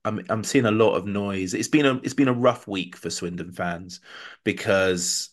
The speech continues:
after the Crawley game, I don't know why he did it, Joe, but Michael Flynn gave us an estimated number of signings that he wanted to make in the next week, and that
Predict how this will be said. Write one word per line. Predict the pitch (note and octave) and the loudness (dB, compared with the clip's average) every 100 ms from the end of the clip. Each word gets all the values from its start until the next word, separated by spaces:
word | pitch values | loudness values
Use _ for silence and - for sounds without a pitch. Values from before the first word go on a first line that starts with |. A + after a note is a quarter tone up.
| - | -2
after | B2+ B2+ A#2 | 0 0 -4
the | G2+ | -6
Crawley | - G2+ F#2 F2+ | -6 -4 -2 -4
game, | F2+ F2+ F2+ F2 F2+ F2+ _ _ _ _ _ _ _ _ _ _ _ _ _ _ _ _ - | -2 0 0 -2 -6 -14 _ _ _ _ _ _ _ _ _ _ _ _ _ _ _ _ -4
I | |
don't | B2 D3+ | 2 4
know | |
why | B2 A#2+ A#2 | 6 6 4
he | G2 F#2+ | 2 -4
did | F2+ F#2 | -6 -2
it, | F2 E2+ | -2 -2
Joe, | G2 F2 E2+ | -4 -4 -4
but | F#2 | -6
Michael | F#2 G#2+ G#2+ G#2+ | -4 -4 -2 -4
Flynn | - F#2+ F2+ F2+ F2 - _ - | -2 0 2 0 -4 -14 _ -2
gave | F#2+ F#2 F#2 | 0 0 0
us | F#2 F2+ - | 0 -2 -6
an | - F2+ F2+ | -6 -6 -4
estimated | F#2 - - F2+ F2 F2+ F#2 | -4 -4 -4 -2 -2 -2 -4
number | F2+ F2+ F2+ F2+ | 0 0 2 0
of | F2 | 0
signings | - G2 F2+ F2 F2 | 0 0 2 -2 -2
that | F2+ | -2
he | - F#2 | -2 -4
wanted | F#2 F2+ F2+ | -2 -4 -4
to | |
make | F2+ F2 F2+ F2+ - - - _ _ | -2 -2 -4 -8 -18 -20 -20 _ _
in | - F#2+ F2 E2+ E2 - | -4 -2 0 -2 -6 -4
the | F2 | -2
next | F2 - - | 0 -2 -2
week, | F#2 F2 D#2+ - - _ - | 0 0 -2 -8 -18 _ -6
and | F#2+ F2+ F2+ | -4 -2 0
that | G2 G2 - | 2 2 0